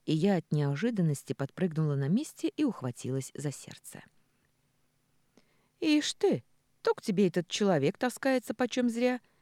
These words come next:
теперь ещё и дракон провожает. Что это вообще такое? А мой Гуримчик всё надеется на что-то, страдает». Комендантша-гоблинша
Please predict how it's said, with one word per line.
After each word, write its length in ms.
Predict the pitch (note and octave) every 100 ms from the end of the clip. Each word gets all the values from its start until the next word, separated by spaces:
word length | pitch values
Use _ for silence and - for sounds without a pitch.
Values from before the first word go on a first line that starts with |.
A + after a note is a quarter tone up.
| _ _
теперь 360 | - - C#3+ G3+
ещё 320 | F#3 - D#3+
и 40 |
дракон 380 | D3 B2+ - B2+
провожает. 720 | - A#3+ B3+ B3 B3+ B3+ B3 _ _ _ _
Что 360 | - - A4 D4+
это 180 | A3 A#3+
вообще 360 | C4+ - A3+
такое? 520 | A#3 C4+ A#3+ D3 F2 - _ _ _ _ - - -
А 120 | D#3+
мой 160 | E3 D#3
Гуримчик 680 | D#3 D3+ F#3+ C4+ - - - -
всё 280 | - - F3
надеется 640 | F#3 F3 C3 D3 G3 - G#3+
на 120 | G3+
что-то, 500 | - - F#3+ C#3 A#2 - -
страдает». 960 | - G#3 G3 D3 E3 D3+ G#3+ E3 - _ _ -
Комендантша-гоблинша 1400 | D#3+ F#3 F3+ G#3+ E3 - C3 C3 D4+ G3+ C#3+ - C3